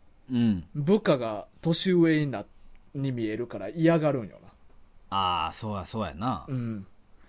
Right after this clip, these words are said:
Speaker 1: でも、二十歳に見えるけど、
Speaker 2: うん。
Speaker 1: 本当は二百五十歳とかなんでしょ？
Speaker 2: まあまあ、なんか年は上っていうことやな、そら。
Speaker 1: そうですよね。
Speaker 2: うん。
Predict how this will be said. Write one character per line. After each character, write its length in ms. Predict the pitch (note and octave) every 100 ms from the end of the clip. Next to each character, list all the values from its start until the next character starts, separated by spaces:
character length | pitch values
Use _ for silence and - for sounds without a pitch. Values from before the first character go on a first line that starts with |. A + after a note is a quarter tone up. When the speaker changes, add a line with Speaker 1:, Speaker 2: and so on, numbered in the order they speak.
| - - -
Speaker 1:
で 100 | E3+
も、 200 | D#3 B2+ -
二 160 | - F#3
十 140 | F#3
歳 120 | -
に 140 | B2+ A#2
見 120 | B2
え 80 | C#3+
る 120 | D#3
け 100 | D3
ど、 380 | G3 G3 F2+ - C3+
Speaker 2:
う 60 |
ん。 240 | B2+ G2+ - - - - -
Speaker 1:
本 220 | - C3+
当 140 | C3 C3
は 380 | C3 B2+ C3 -
二 180 | D3 C#3
百 260 | C#3 C3+
五 120 | B2
十 140 | C3 C3+
歳 260 | - F2+
と 80 | F2
か 100 | F2
な 100 | D#2
ん 60 | C#2+
で 80 | C#2+
し 80 |
ょ？ 140 | F2 C#3 - -
Speaker 2:
ま 200 | D3+ G3
あ 40 |
ま 120 | G#3 F3
あ、 40 |
な 160 | F3 F3
ん 40 |
か 100 | D#3+
年 320 | E3+ D#3+ D3+
は 320 | C#3 D3 C#3 C3+
上 480 | C#3+ B2 A#2+ G#2+ - - -
っ 20 |
て 100 | G#2+
い 100 | F#2
う 120 | E2+
こ 140 | -
と 80 | G2+
や 80 | -
な、 200 | D#3 D#3
そ 140 | - D#2+
ら。 100 | D#2+ - -
Speaker 1:
そ 200 | - A#2
う 40 |
で 100 | E2
す 80 | D#2
よ 100 | C2
ね。 240 | E2+ C#3+ C#3+
Speaker 2:
う 60 | A2+
ん。 360 | A#2 G#2+ G2